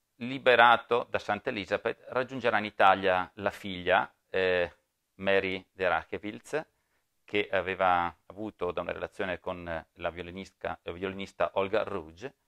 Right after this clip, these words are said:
e in Italia poi si spegnerà cinquanta anni fa ormai. E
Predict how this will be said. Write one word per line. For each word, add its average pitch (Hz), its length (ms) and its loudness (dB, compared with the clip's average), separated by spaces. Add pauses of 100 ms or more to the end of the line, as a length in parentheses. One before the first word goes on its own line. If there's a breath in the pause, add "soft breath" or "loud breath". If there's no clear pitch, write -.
(340)
e 143 340 -4
in 123 100 -8
Italia 87 400 -6
poi 76 300 -10 (380)
si - 200 -20
spegnerà 85 520 -12 (220)
cinquanta - 540 -20
anni 64 260 -20 (680)
fa - 360 -6
ormai. - 520 -20 (460 soft breath)
E 113 560 4